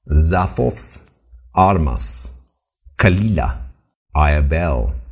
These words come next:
Sabaoth, Cain, and Abel.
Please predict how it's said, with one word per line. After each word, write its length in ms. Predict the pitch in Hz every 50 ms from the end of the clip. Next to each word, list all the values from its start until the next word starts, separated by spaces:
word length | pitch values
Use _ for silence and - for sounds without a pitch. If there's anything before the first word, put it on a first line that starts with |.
| - _ _
Sabaoth, 1000 | - - - 90 80 90 95 95 98 92 78 64 58 - - - - - - - _ _ _ _ _ _
Cain, 720 | - - 95 90 87 85 82 78 60 53 53 50 - - - - _ _ _ _ _ _ -
and 160 | 73 69 -
Abel. 420 | - 62 69 67 58 52 52 -